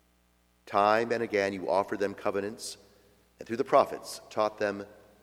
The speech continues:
to look forward to salvation. And you so loved the world, Father most holy, that in the fullness of time you sent your only begotten Son to be our Savior. Made incarnate by the Holy Spirit and born of the Virgin Mary,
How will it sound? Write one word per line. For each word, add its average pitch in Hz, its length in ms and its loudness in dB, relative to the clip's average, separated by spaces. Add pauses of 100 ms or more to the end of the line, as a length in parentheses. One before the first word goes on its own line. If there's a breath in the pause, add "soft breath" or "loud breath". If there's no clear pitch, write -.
(140)
to - 100 -14
look 110 140 -6
forward 110 320 2
to 98 100 -8
salvation. 90 560 -4 (1700)
And 117 100 6
you 127 80 0
so 160 200 4
loved 151 260 4
the 151 60 0
world, 87 560 0
Father 95 260 0
most 90 220 -4
holy, 95 260 -2
that 98 180 0
in 117 80 -6
the 104 80 -4
fullness 170 440 -4
of - 80 -10
time 67 480 -10 (720)
you 101 100 -12
sent 120 260 0
your 107 160 -4
only 143 280 0
begotten 110 420 0
Son 98 320 -4
to 98 80 -14
be 95 140 -4
our 90 100 -2
Savior. 80 500 -6 (960)
Made 87 200 -4
incarnate 104 480 -2
by 104 100 -2
the 101 100 -4
Holy 101 240 -4
Spirit 95 360 -4
and 82 120 -6
born 90 360 -2
of 87 100 -10
the 85 60 -6
Virgin 85 320 -6
Mary, 82 280 -2